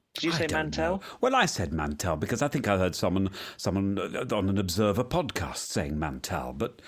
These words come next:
Speaker 2: who knows?
Speaker 1: So Hilary Mantel, um, is a woman.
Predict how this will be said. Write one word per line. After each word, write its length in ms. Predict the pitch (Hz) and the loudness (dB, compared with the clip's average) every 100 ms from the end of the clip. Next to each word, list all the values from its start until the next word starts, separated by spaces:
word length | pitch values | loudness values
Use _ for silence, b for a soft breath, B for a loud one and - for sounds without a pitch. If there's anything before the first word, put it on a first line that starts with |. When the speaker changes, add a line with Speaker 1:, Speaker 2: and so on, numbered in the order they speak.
| B B - | B B -2
Speaker 2:
who 180 | 262 233 | 2 2
knows? 560 | - 71 64 62 - - - _ _ _ _ _ _ _ _ - B B | 2 -2 -4 -8 -10 -12 -20 _ _ _ _ _ _ _ _ -8 B B
Speaker 1:
So 140 | - 143 | -2 0
Hilary 380 | 185 262 180 151 | 4 6 6 4
Mantel, 680 | 156 135 113 196 92 143 - _ _ _ _ _ _ - | 2 0 2 0 2 -2 -4 _ _ _ _ _ _ 0
um, 520 | 139 147 151 151 147 143 _ - | 2 4 2 -2 -6 -10 _ -2
is 160 | 160 156 | 2 4
a 60 | |
woman. 320 | 170 254 254 | 4 2 0